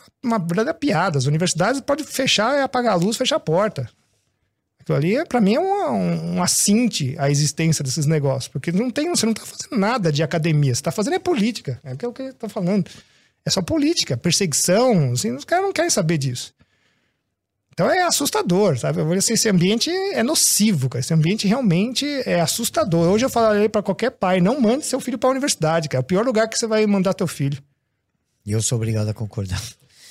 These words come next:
Speaker 2: E você serviu, acho que de jurisprudência, pra depois eles fazerem, fizeram com os médicos na pandemia, né?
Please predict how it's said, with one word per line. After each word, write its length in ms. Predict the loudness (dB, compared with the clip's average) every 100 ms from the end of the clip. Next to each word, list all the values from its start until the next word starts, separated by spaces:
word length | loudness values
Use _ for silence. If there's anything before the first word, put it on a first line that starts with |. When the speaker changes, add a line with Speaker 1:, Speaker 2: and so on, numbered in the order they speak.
| -20 -20 _ _ _ _
Speaker 2:
E 140 | 0 2
você 460 | 2 2 2 2
serviu, 1120 | 2 2 2 2 2 2 0 -2 -4 -6 -10 -12 -20 _
acho 220 | -8 -6
que 120 | -6
de 560 | -6 -4 -4 -4 -8 -12 -20 _ _ _ _ _ _ _ _
jurisprudência, 920 | 0 2 2 0 -2 -2 0 0 0
pra 140 | -2 -2
depois 240 | 0 0
eles 180 | -2 -2
fazerem, 340 | -4 -4 -6
fizeram 320 | -6 -4 -4
com 120 | -2 -2
os 80 |
médicos 400 | 0 0 -2 -4
na 100 | -4
pandemia, 460 | -4 -4 -4 -4 -4
né? 120 | -6